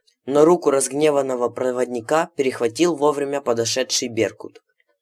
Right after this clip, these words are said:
«Так, может, пойдём уже? Хватит человека запугивать, и так весь дрожит! Нас псы чуть ли не за х-, за пятки кусают,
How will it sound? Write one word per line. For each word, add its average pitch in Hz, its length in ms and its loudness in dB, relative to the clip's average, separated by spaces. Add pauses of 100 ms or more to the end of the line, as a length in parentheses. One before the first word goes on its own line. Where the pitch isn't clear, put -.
(300)
«Так, 143 200 2
может, 170 360 4
пойдём 202 400 6
уже? 113 320 0 (340)
Хватит 175 440 4
человека 160 480 4
запугивать, 135 680 2 (220)
и 151 80 0
так 160 320 6
весь 156 160 6
дрожит! 135 560 4 (240)
Нас 165 260 4
псы - 300 0
чуть 165 220 -2
ли 175 100 -2
не 175 140 0
за 175 140 4
х-, - 200 -6 (720)
за 143 240 4 (220)
пятки 156 340 8
кусают, 143 560 4